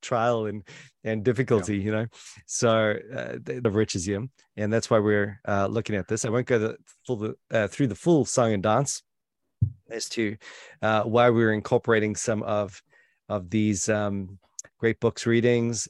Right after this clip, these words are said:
Speaker 1: and just some, you know, ebbing and flowing around Western literature and the greats and ancient philosophy. Uh, but, you know, you can see it's just, it, it, it shines forth with, um, the good, the true,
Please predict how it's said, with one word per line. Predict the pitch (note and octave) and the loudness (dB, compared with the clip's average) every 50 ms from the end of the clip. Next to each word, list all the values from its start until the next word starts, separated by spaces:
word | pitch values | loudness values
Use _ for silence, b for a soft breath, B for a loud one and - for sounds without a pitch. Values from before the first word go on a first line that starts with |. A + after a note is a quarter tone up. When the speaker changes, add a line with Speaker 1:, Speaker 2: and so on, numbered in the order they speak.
| _ - | _ -12
Speaker 1:
and | F#2 F2+ F2 F2+ F2+ F2 | -10 -8 -8 -8 -6 -6
just | G2 G2+ - - - _ _ _ | -6 -6 -6 -8 -10 _ _ _
some, | - - G2 F#2 F#2 - - | -8 -6 -4 -4 -4 -6 -6
you | - G2 | -6 -6
know, | F2+ F2+ - | -4 -2 0
ebbing | G2+ G#2+ G#2+ G2+ G2 | 2 2 2 2 2
and | F#2 - | -2 -2
flowing | - G#2+ G2+ G2+ F#2+ | -2 0 0 2 2
around | F#2+ F#2+ F#2+ F#2+ F#2 F2 - b b b b b _ _ - | 0 0 0 -2 -2 -6 -10 b b b b b _ _ -4
Western | G2 G2 - - G2 G2 | -4 -4 -4 -4 -4 -2
literature | G2 G#2+ - - G#2+ - - A2 | -2 -2 -4 -4 -4 -4 -2 0
and | G2+ F#2+ | 0 -2
the | F#2 | -2
greats | - - G#2+ A2 G#2+ G2 - - | -2 0 2 2 2 2 0 -4
and | G2+ F#2 G2 G2 _ _ - - _ _ _ _ _ | -8 -10 -12 -16 _ _ -20 -20 _ _ _ _ _
ancient | - G#2 F#2 - - | -8 -8 -8 -6 -4
philosophy. | G2+ G2+ A2 A2 - - - A2+ A2 A2 F#2+ B B B B B B B B B B - | 0 2 2 2 0 0 0 0 0 0 0 B B B B B B B B B B -4
Uh, | B2+ B2 B2 A#2+ B2 B2 B2+ - - | 0 2 4 4 4 2 0 0 2
but, | - C3+ C3+ C3+ - _ | 4 4 4 2 -2 _
you | - C#3 C3+ | -2 0 2
know, | C3+ | 2
you | C#3 C3 | 2 0
can | - B2+ | -2 -4
see | - - F#3+ E3+ A#2+ - _ - - | -4 -2 0 0 -2 -4 _ -16 -12
it's | - C3 A#2+ A#2+ A2+ - - | -10 -8 -6 -6 -6 -4 -2
just, | C3 A#2+ - - | -2 -2 -2 -4
it, | - B2 A2 - - - | -6 -8 -8 -8 -10 -10
it, | B2+ B2 - - | -8 -8 -6 -4
it | C3+ A#2 - - | -2 -2 -2 0
shines | - - - B2+ B2+ B2+ B2 - | 0 2 4 4 4 4 2 2
forth | - - A#2 A#2+ B2 - - - | 2 2 2 2 2 0 -4 -4
with, | G#2+ A2 A2 - - - - - - _ _ _ _ _ _ _ - | -2 -2 -2 -4 -8 -16 -20 -20 -20 _ _ _ _ _ _ _ -8
um, | G2+ G2+ G2+ G2+ G2+ G2+ F#2+ F#2+ - | -6 -4 -2 -2 -2 -4 -4 -6 -10
the | - F2+ | -10 -4
good, | - A#2+ B2 C3 B2+ B2 - - _ _ _ _ _ _ _ _ _ _ _ _ | 2 2 4 4 2 0 -6 -18 _ _ _ _ _ _ _ _ _ _ _ _
the | - - | -16 -10
true, | - - B2+ B2+ C3+ C#3+ | -4 0 2 2 2 0